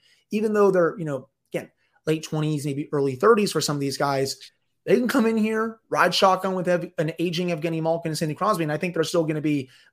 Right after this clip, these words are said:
elite players at that point. Well, maybe not, like, elite at the height of their power, but still insanely good players. You have Erik Karlsson, you have Chris Letang, you'll have the cap space. Why not go out there and try to make at least a little bit of a splash in free agency? It was a little bit different this year because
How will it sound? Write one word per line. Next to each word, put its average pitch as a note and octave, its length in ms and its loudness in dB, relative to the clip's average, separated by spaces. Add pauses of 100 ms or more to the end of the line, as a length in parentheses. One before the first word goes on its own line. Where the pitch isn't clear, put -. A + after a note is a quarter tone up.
elite D#3 320 -2
players F#3+ 380 8
at D#3+ 160 0
that C3+ 260 -2
point. C#3+ 340 -6
Well, C3 220 -8
maybe D#3+ 240 -6
not, C3+ 220 -10
like, A2 240 -10 (260)
elite D3+ 180 -4
at C3+ 80 -2
the C#3+ 60 -2
height D3+ 220 0
of C3+ 60 -4
their B2 100 -2
power, D#3 260 6
but C3 140 -2
still G3 320 6 (260)
insanely G3+ 520 2
good D3 180 0
players. D3 360 0
You D#3 80 -8
have D#3 200 4
Erik D3+ 200 2
Karlsson, D3 360 2
you D3 60 -6
have C#3 100 -8
Chris D#3 180 -4
Letang, D#3+ 360 -6 (240)
you'll D#3 140 0
have D#3 220 6
the D3 80 -4
cap F#3+ 280 -2
space. - 480 -4 (420)
Why D3+ 220 4
not G#3+ 260 2
go E3+ 120 0
out D3 220 -6
there C#3 200 -4
and C#3 120 -8
try C#3 180 -4
to C3+ 60 -4
make C#3 180 -6
at - 100 -14
least C3+ 180 -8
a B2+ 40 -6
little C#3 220 -6
bit C#3 120 -4
of B2+ 60 -10
a B2+ 60 -6
splash C3 480 -4 (360)
in D3+ 120 -4
free C3 200 -4
agency? C#3 280 -4
It B2+ 40 -6
was B2+ 100 -6
a - 20 -4
little B3 160 2
bit A#3 140 2
different G#3 260 2
this F#3+ 220 0
year D3+ 100 -4
because C#3 640 -4